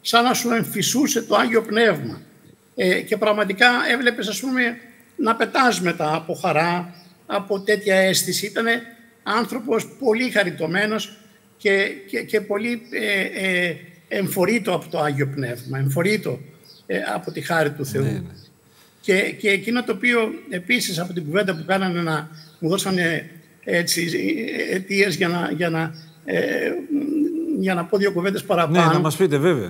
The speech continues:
Speaker 2: ναι.
Speaker 1: Ότι ο, ο, ο, ο, ο Όσιος Ιωσήφ, ο Σπηλαιώτης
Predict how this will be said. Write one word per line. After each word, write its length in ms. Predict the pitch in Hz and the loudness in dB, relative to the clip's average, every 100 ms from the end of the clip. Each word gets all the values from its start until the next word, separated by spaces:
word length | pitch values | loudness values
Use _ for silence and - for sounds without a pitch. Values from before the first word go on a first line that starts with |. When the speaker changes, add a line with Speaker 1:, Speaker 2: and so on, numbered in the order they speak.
| 117 | -2
Speaker 2:
ναι. 100 | 123 233 - - - 170 160 - - - | -2 -8 -10 -12 4 4 4 -6 -20 0
Speaker 1:
Ότι 280 | 202 202 220 | 0 4 2
ο, 60 | |
ο, 500 | 220 - 220 - - | 4 2 0 0 -2
ο, 320 | 196 440 185 | -2 0 2
ο, 260 | 180 170 175 277 | 4 2 0 -4
ο 120 | 185 | 2
Όσιος 460 | 214 214 240 220 - | 2 2 0 2 2
Ιωσήφ, 480 | 202 180 147 208 151 - - - _ _ | 4 2 2 0 -2 -10 -20 -20 _ _
ο 340 | - 190 180 196 | -2 2 2 0
Σπηλαιώτης 800 | - 196 170 151 147 160 135 | -2 0 4 4 2 -2 -6